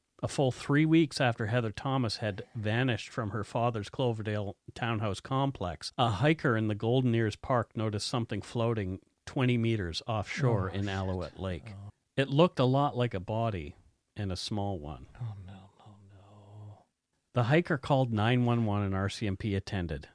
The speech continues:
Speaker 1: The shape in the water, floating face down, was a little girl, naked below the waist,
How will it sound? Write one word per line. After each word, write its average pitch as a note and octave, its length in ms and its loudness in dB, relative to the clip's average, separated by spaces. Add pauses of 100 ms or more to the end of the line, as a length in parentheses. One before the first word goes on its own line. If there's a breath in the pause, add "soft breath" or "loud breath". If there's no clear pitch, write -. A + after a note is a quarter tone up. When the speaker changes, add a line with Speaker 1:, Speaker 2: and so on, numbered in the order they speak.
Speaker 1:
The A2 100 -2
shape C3+ 340 0
in C#3+ 100 4
the C#3 100 4
water, G#2 520 2 (300)
floating G#2+ 440 0
face B2 380 -2
down, F2+ 420 -2
was F2+ 160 -2
a G2+ 60 -4
little G#2 220 -2
girl, G#2 380 0
naked D3 420 2
below B2 260 4
the A2 100 2
waist, G2+ 520 -2